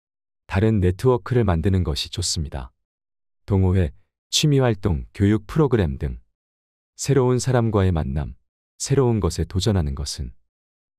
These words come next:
자기계발과 활력에 도움이 됩니다. 특히 호기심은 활력의 원천이며 외로움을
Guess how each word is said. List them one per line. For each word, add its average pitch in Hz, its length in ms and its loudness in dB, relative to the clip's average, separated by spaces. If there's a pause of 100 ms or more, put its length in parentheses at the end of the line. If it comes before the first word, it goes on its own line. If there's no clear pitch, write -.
(120)
자기계발과 98 720 2
활력에 143 420 2
도움이 101 340 0
됩니다. 71 480 -6 (720)
특히 98 400 -2 (480)
호기심은 123 480 0
활력의 123 400 2
원천이며 80 640 -2 (800)
외로움을 101 480 2